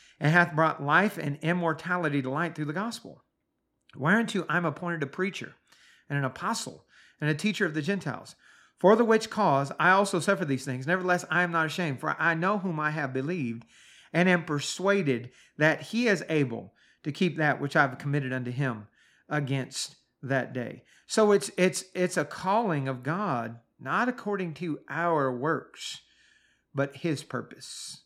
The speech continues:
his grace in Christ before the world began. Meaning, it's not because of me. When the apostles were facing, uh, you know, the trial of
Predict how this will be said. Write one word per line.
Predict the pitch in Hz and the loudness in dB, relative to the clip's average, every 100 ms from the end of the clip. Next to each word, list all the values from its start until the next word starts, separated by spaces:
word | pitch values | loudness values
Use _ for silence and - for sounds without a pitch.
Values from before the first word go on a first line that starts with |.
| _ _ _ _ | _ _ _ _
his | - 180 147 | 2 2 0
grace | 120 123 143 - - - - _ _ _ _ - | -12 -16 -16 -14 -10 -12 -14 _ _ _ _ 0
in | 190 95 | 2 2
Christ | - 147 - - - - - _ _ _ _ 156 | -2 -6 -6 -12 -12 -12 -16 _ _ _ _ 0
before | 151 185 175 | 2 4 4
the | 147 | 4
world | 135 139 165 147 135 143 _ 143 | 0 2 4 4 0 -4 _ -4
began. | 139 131 147 120 107 104 _ _ _ _ | -2 0 -2 -2 -8 -16 _ _ _ _
Meaning, | 220 240 180 - - | -4 -2 -4 -8 -2
it's | 285 - | -2 -2
not | 196 240 240 175 | 2 2 2 0
because | 202 - 240 233 | -4 0 0 0
of | 202 | -4
me. | 240 254 131 87 _ _ _ _ _ _ _ _ _ _ _ _ | -4 -4 -4 -10 _ _ _ _ _ _ _ _ _ _ _ _
When | - 214 | -2 2
the | 202 | 4
apostles | 160 233 240 226 185 | 2 2 2 2 0
were | 165 160 | 0 0
facing, | 208 202 196 180 160 156 - _ _ - | 0 0 0 -4 -4 -8 -12 _ _ 0
uh, | 165 147 135 110 - _ _ _ _ _ - | 2 4 2 -2 -14 _ _ _ _ _ -4
you | 175 | -2
know, | 135 - _ _ | -2 -6 _ _
the | 156 151 | -4 -4
trial | 147 - 165 196 226 165 | -2 -2 0 2 4 4
of | 143 135 - | 2 0 -6